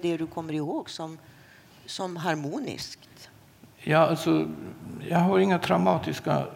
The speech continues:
Speaker 2: Eller jag tror inte det. Jag har in-, inga traumatiska minnen från min barndom.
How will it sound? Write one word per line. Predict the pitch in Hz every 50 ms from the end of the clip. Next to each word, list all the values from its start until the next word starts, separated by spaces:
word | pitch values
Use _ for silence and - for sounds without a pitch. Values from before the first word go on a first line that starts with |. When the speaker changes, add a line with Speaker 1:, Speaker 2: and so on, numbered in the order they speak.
| - -
Speaker 2:
Eller | 156 156 160 165
jag | 170 -
tror | - - 185 160
inte | 151 143 - -
det. | - - - - - - - - - - - - - - - - - - - - 143
Jag | 151
har | 147 170 180
in-, | 170 147 143 - - - -
inga | - 156 143 143 143
traumatiska | - - 160 156 151 151 151 147 - 127 - - 147 139
minnen | 147 - 82 156 127 131 147 143 139
från | - - 151 143 143 - 101 101
min | - 147 139 139 131 139 143
barndom. | 156 160 143 123 127 147 - - 151 135 139